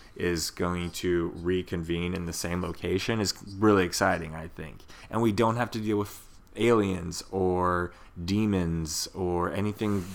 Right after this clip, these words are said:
bizarre that they're throwing in last minute to, to, because they're interested in doing that. It's straightforward. This is the most, like, concise, <laughs> uh, cleanly written season, I think, ever.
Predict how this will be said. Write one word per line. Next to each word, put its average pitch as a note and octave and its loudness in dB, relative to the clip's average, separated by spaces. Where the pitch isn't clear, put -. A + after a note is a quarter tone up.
bizarre G2 8
that F#2 2
they're F#2 0
throwing F#2+ 4
in F2+ 0
last F2+ -2
minute F#2+ 2
to, F2+ -2
to, F2 -4
because F2 -4
they're F2+ 0
interested F2 -4
in E2+ -4
doing F2 0
that. D2+ -8
It's F#2+ -6
straightforward. G2+ 4
This F#2+ 0
is A2+ -2
the A#2 4
most, G2 4
like, F2 -6
concise, - 2
<laughs> - -16
uh, F#2+ 8
cleanly B2 4
written G#2+ 2
season, C#3 2
I A2 -2
think, G#2+ -4
ever. E2+ 2